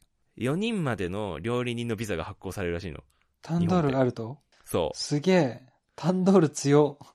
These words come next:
Speaker 1: そう、四人だよ。四人の料理人のビザ発行してくれんだよ。
Speaker 2: え、すごいね。え、タンドール、何？扱うのレベル高いから？
Speaker 1: いや、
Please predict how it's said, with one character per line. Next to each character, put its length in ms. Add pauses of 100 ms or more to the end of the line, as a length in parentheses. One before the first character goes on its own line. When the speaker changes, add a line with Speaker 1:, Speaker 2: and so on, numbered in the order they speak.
(260)
Speaker 1:
そ 200
う、 60
四 180
人 180
だ 80
よ。 140
四 200
人 280
の 300
料 180
理 80
人 80
の 80
ビ 100
ザ 80
発 120
行 100
し 60
て 60
く 40
れ 60
ん 60
だ 60
よ。 60 (320)
Speaker 2:
え、 140
す 240
ご 200
い 60
ね。 300 (500)
え、 100
タ 160
ン 160
ド 160
ー 40
ル、 240 (420)
何？ 400 (100)
扱 360
う 40
の 80
レ 100
ベ 80
ル 60
高 220
い 80
か 80
ら？ 80 (360)
Speaker 1:
い 60
や、 160